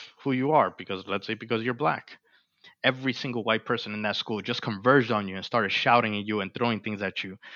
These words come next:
how would you react? You know, um, when, when you are now in that situation as the cop was in that car, in that van, or in the S U V, when you have a mass of people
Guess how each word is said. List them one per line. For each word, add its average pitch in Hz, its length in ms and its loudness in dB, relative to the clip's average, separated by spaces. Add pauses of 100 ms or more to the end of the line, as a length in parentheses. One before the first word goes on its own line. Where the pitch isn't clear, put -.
(140)
how 117 160 4
would 107 160 -2
you 110 100 -4
react? 98 360 -4 (1000)
You 95 120 -8
know, 92 180 -6 (640)
um, 101 580 -2 (960)
when, 110 600 -2 (1400)
when 113 340 0
you 110 300 -2
are 107 720 4
now 113 300 4
in 113 100 -4
that 107 160 0
situation 110 520 -2
as 101 120 -4
the - 80 -14
cop 107 280 -4
was 104 200 -2
in 104 100 -8
that 101 160 0
car, 120 320 4
in 98 120 -2
that 95 180 -2
van, 110 400 -2
or 98 220 -6
in 101 120 -8
the 101 180 0
S 107 140 0
U 98 100 -4
V, 127 320 0
when 101 160 -6
you 98 60 -6
have 107 220 0
a 104 60 -2
mass 107 300 0
of - 120 -8
people 107 360 -4